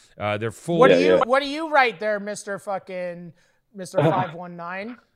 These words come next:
Speaker 3: I don't, I don't rattle cans, but I do like to use the little oil bars and go muck around. And, uh,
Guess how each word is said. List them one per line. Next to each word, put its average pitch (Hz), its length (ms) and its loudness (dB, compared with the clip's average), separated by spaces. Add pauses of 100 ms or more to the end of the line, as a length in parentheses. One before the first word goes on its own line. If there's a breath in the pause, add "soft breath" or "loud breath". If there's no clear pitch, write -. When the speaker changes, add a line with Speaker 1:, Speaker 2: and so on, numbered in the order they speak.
(340)
Speaker 3:
I 139 120 6
don't, 151 280 6
I 123 100 4
don't 143 180 6
rattle 131 280 4
cans, 110 500 4 (180)
but 107 120 2
I 101 80 6
do 123 220 4
like 113 240 6
to 110 40 -6
use 113 140 6
the 113 80 4
little 101 260 6
oil 110 180 8
bars 92 320 6
and 92 140 0
go 92 140 8
muck 95 200 2
around. 90 500 4
And, 85 320 -6
uh, - 200 4